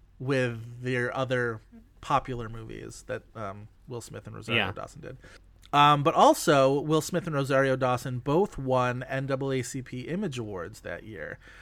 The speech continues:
Speaker 1: for this movie, and seemingly just for this movie, which,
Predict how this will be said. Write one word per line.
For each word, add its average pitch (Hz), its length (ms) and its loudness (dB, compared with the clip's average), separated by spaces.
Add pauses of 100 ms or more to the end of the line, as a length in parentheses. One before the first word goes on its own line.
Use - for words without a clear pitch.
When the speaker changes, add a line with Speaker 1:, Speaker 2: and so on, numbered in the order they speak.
(140)
Speaker 1:
for 143 280 2
this 123 200 -2
movie, 107 380 -8
and 117 120 -8
seemingly 131 480 -2
just 131 400 0
for 104 160 -8
this - 200 -14
movie, 110 440 -16 (380)
which, - 720 0